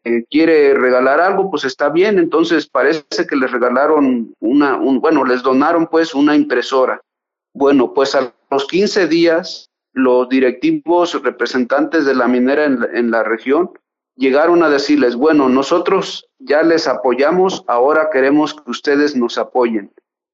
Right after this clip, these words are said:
Y la manera en que queremos que ustedes nos apoyen es que vayan a ver lo que estamos haciendo, que vayan a ver nuestras actividades de exploración y le digan al resto de la población que no ocurre nada, que la mina no es un riesgo, a pesar de que sea una mina a cielo abierto,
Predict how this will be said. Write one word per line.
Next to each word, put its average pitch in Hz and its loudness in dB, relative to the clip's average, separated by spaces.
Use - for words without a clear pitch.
Y 127 0
la 123 0
manera 143 2
en 170 2
que 151 -6
queremos 151 0
que - -12
ustedes 156 0
nos 131 0
apoyen 165 0
es 160 0
que - -2
vayan 151 2
a 135 2
ver 147 0
lo 139 0
que - -4
estamos 147 -2
haciendo, 175 -2
que 135 -2
vayan 151 2
a 131 2
ver 143 0
nuestras 139 0
actividades 131 0
de 123 0
exploración 131 0
y 143 2
le 135 2
digan 165 0
al 131 0
resto 170 -2
de 135 0
la 123 -2
población 131 0
que 139 0
no 160 2
ocurre 160 2
nada, 139 0
que 135 -2
la 123 0
mina 143 4
no 139 2
es 139 -4
un 139 2
riesgo, 139 0
a 117 -2
pesar 131 -4
de 147 -2
que 147 -12
sea 143 -4
una 139 2
mina 135 2
a 117 -2
cielo 139 0
abierto, 139 -2